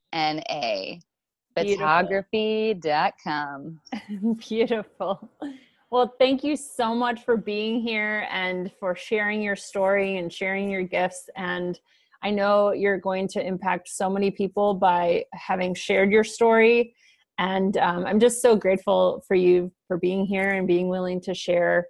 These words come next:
Speaker 2: um, how you've transformed your, your pain into purpose.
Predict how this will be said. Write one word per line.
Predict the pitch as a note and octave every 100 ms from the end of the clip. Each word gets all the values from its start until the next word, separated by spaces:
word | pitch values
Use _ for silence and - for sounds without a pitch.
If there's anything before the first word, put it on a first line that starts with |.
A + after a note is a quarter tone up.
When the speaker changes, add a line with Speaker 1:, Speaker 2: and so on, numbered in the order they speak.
| _ _ _ _ _ _
Speaker 2:
um, | F#3 F3+ F3 F3 - _ _ _ -
how | G3
you've | F#3 G3 G#3 -
transformed | - F#3+ F#3 - F3+ F3+ F3+
your, | F3+ F3 F#3
your | - G3 F#3
pain | - F#3 F3+
into | F3+ G3
purpose. | - F3 F3 F3